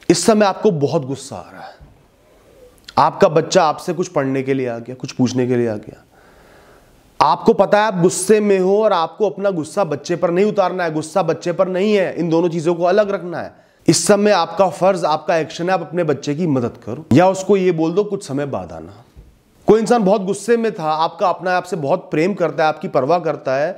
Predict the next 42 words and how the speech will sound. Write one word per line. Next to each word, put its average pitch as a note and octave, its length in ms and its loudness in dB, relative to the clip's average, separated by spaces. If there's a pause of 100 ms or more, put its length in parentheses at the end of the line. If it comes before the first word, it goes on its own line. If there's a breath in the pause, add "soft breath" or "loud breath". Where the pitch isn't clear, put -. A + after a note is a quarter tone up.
(260 loud breath)
आपसे C#3+ 260 0
चार D#3+ 240 2
बातें C#3+ 300 -4
गुस्से A#2 240 -10
में G#2+ 140 -10
कह F2+ 160 -20
गया, A2 220 -20 (920 soft breath)
तो B3+ 120 6
समझो A3+ 500 4
कि C4 160 4
वो B3+ 200 0
गुस्से G3+ 460 0
में A#3+ 200 2
था, C3+ 200 -12 (840)
ये D#3 100 8
उसने G#3+ 380 4
नहीं A#3 140 2
बोला, A3+ 220 4
उसके B3 240 -4
गुस्से G3 340 0
ने A#3+ 120 2
बोला D3 240 -4
है। F#2+ 80 -10
आपको D#3 300 -2
पता G3 220 2
है B3 80 2
कि A3+ 100 -6
वो A#3+ 120 0
आपके G#3+ 220 -4
बारे F#3+ 200 0
में A3 140 -6
कैसा F3 280 -2
महसूस E3+ 400 -6
करता - 380 -6
है, - 200 -20 (320 soft breath)
उस F3 120 4
बात D#3 280 2
को G#3+ 140 4
आई F#3+ 220 2
गई C#3 160 -2
कर C#3 260 -16
दो। B2 160 -14